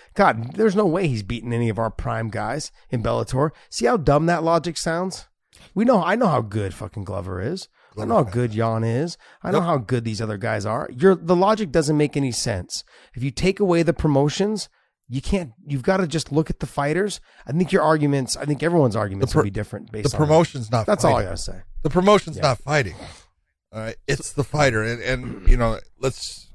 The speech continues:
Speaker 2: I've known Glover for, ooh, goddamn, fifteen,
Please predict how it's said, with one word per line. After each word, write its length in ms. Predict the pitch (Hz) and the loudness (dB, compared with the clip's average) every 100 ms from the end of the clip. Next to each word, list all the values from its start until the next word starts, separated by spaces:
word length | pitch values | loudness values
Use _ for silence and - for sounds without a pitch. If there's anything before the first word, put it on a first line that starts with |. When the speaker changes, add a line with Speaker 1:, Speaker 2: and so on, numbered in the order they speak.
| - - | -20 -8
Speaker 2:
I've 160 | 117 123 | -4 0
known 320 | 131 135 123 | 4 4 4
Glover 400 | 110 117 117 117 | 2 2 4 2
for, 600 | 107 - 110 107 98 90 87 _ _ _ _ | -4 -2 2 2 0 -6 -14 _ _ _ _
ooh, 240 | 123 135 85 _ _ | _ _ _ _ _
goddamn, 460 | 78 - 95 90 _ _ _ _ _ _ - | -14 -14 -20 -20 _ _ _ _ _ _ -12
fifteen, 680 | 107 - - 120 117 123 | -12 -12 -14 -12 -12 -12